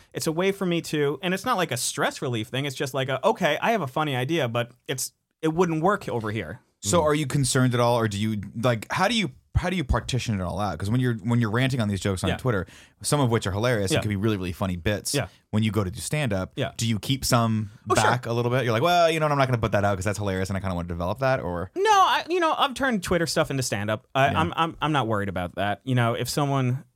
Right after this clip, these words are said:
Speaker 1: like, I don't like being
Speaker 2: Someone's like,
Speaker 1: stolen
Speaker 2: "You
Speaker 1: from.
Speaker 2: said that on Twitter eight
Speaker 1: Right,
Speaker 2: months ago."
Speaker 1: right. No, no, no, no, no. I mean, there's stand-up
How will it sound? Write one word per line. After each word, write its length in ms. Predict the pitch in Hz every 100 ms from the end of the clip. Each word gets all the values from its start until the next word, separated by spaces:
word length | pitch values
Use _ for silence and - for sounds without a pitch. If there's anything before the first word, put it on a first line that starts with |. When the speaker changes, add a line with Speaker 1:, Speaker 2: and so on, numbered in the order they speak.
| -
Speaker 1:
like, 120 | 143
I 40 | 156
don't 160 | 160
like 220 | 117 160 156
being 120 | 120
Speaker 2:
Someone's 140 | 101
like, 40 | 160
Speaker 1:
stolen 120 | 104
Speaker 2:
"You 60 | 110
Speaker 1:
from. 100 | -
Speaker 2:
said 80 | 104
that 120 | 208
on 200 | 196 180
Twitter 260 | - 202 170
eight 140 | 175 180
Speaker 1:
Right, 120 | 143
Speaker 2:
months 120 | 180
ago." 220 | 151 131 147
Speaker 1:
right. 220 | 147 127
No, 100 | 147
no, 120 | 131
no, 100 | 110
no, 140 | 87
no. 120 | 87 69 -
I 60 |
mean, 140 | 170 185
there's 160 | 208
stand-up 340 | - 156 135